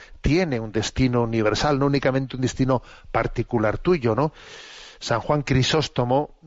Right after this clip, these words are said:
pronunció aquella famosa frase, "No compartir con los pobres los propios bienes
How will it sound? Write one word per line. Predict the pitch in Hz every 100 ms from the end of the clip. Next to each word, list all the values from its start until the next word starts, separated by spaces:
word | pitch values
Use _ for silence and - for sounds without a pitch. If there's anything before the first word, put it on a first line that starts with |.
| - _
pronunció | - 117 107 - 135
aquella | 131 127 123
famosa | 110 113 123 - 120 117 -
frase, | 147 160 - 85 - - _ _ _ _ _ - - - - _
"No | 120 135 156
compartir | 156 151 147 147 139 - 147 -
con | 131 127
los | 127 -
pobres | - 156 120 107 101 -
los | 117 110
propios | - 143 147 131 143 120
bienes | 147 147 131 151 -